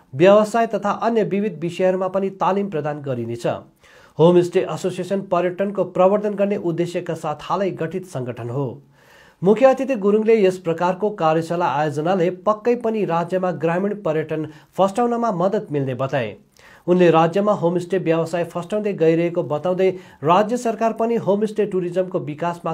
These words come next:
काम गर्न तत्पर रहेको बताए। उनले होमस्टे एसोसिएसनको यस पहलको सराहना गर्दै सबैलाई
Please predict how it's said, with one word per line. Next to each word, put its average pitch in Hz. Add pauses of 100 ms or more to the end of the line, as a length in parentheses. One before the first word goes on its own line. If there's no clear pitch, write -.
(100)
काम 185
गर्न 147
तत्पर 180
रहेको 120
बताए। 117 (580)
उनले 262
होमस्टे 233
एसोसिएसनको 208
यस 180
पहलको 185
सराहना 160 (100)
गर्दै 170
सबैलाई 180